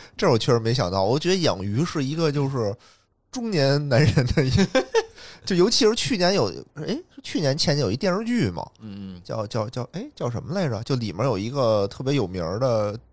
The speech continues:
Speaker 1: 典型人物，就是天天养鱼嘛。
Speaker 2: 哦。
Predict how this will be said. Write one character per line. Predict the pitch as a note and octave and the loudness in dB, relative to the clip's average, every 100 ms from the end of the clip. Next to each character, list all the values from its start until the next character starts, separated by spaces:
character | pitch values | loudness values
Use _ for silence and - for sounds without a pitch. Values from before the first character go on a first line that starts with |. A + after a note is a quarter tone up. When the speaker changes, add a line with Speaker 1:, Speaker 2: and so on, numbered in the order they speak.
| _ _ _ - | _ _ _ -8
Speaker 1:
典 | F2 | -6
型 | D2+ B2 | -4 -4
人 | C#3+ A#2+ | -2 0
物， | D#3 G2 | -2 -2
就 | G2+ | -2
是 | G2+ | -4
天 | - | -4
天 | B2 B2+ | -2 0
养 | F2+ C#2+ | -2 -4
鱼 | E2+ D2 | -8 -4
嘛。 | G2+ - | -4 -4
Speaker 2:
哦。 | F2 E2+ E2 D#2 E2 | -10 -16 -16 -16 -16